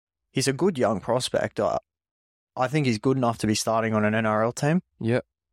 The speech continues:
Speaker 1: And he's only twenty-four, so
Speaker 2: Yeah.
Speaker 1: there's, there's definitely room to grow, especially in a system like Penrith.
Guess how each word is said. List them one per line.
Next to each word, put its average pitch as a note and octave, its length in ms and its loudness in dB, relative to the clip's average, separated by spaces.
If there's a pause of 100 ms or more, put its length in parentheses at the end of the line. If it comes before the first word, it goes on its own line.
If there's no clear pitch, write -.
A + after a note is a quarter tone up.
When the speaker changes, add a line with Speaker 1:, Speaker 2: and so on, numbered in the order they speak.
(140)
Speaker 1:
And A#2 140 0
he's A#2 140 0
only B2+ 240 2
twenty-four, - 580 -4
so - 400 -2
Speaker 2:
Yeah. G#2+ 320 0 (300)
Speaker 1:
there's, A#2 400 0
there's A#2 200 -2
definitely A#2 440 0
room A2 220 2
to G2+ 100 -6
grow, G#2 260 0
especially A2 540 0
in G#2 80 2
a G2+ 40 -10
system G#2 320 -2
like G2+ 140 -2
Penrith. G2+ 420 0